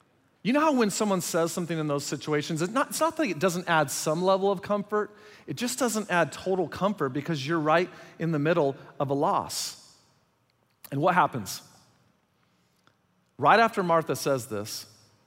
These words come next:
or Jesus says this to Martha, Martha says this. Martha answered, "Well, yeah, Jesus. I mean, I know he'll rise again at the resurrection at the last day." What's she saying?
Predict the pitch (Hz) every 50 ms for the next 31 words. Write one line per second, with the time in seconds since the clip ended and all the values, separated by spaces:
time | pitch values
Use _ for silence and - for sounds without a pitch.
0 | _ _ _ _ _ _ _ _ _ _ _ _ _ _ _ _ _ - 135 127
1 | 156 175 160 156 147 - 170 151 135 139 131 - 147 139 135 139 127 139 123 127
2 | 139 131 131 117 - 131 113 113 120 110 104 - - - - - - - _ _
3 | - 175 180 175 190 185 175 175 170 - 185 175 151 - - 208 226 220 320 339
4 | 302 202 127 - 135 127 123 196 240 233 - - - - - - - _ _ _
5 | - 214 226 240 254 247 247 220 233 240 233 233 226 226 226 254 277 302 302 294
6 | 294 294 277 254 - - - - - 233 214 180 156 185 175 185 196 196 165 170
7 | 156 180 180 180 165 - 151 135 139 156 156 131 139 147 156 - - 175 151 135
8 | 117 - 120 123 120 123 - - 170 196 196 190 180 - - - - - _ _
9 | _ _ _ _ _ _ _ _ _ _ _ _ _ _ _ _ _ _ _ _
10 | _ _ _ _ _ _ _ _ _ _ _ _ - 196 - - - 202 - -
11 | - 160 143 123 113 104 92